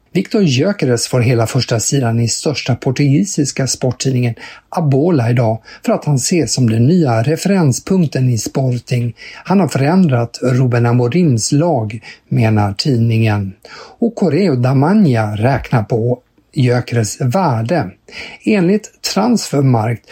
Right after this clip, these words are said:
var han värderad till tretton miljoner euro när Sporting köpte honom i augusti. Nu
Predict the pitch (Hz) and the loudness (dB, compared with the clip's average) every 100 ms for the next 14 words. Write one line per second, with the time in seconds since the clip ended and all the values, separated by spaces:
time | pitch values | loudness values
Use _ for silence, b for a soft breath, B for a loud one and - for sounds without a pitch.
0 | B - 202 139 127 123 110 110 139 127 | B -4 0 2 2 2 0 0 -2 0
1 | 220 185 - 214 160 135 127 123 123 123 | -2 0 0 2 4 4 2 2 2 2
2 | 117 117 110 107 - - 131 123 - 135 | 2 0 0 -2 -4 -2 0 0 0 0
3 | 123 - 208 - 240 185 127 123 117 117 | 0 0 -2 -2 -2 2 2 2 0 0
4 | 120 117 - - 135 123 - B B - | -2 -4 -6 -6 -8 -8 -14 B B 2
5 | 190 208 101 | 4 4 0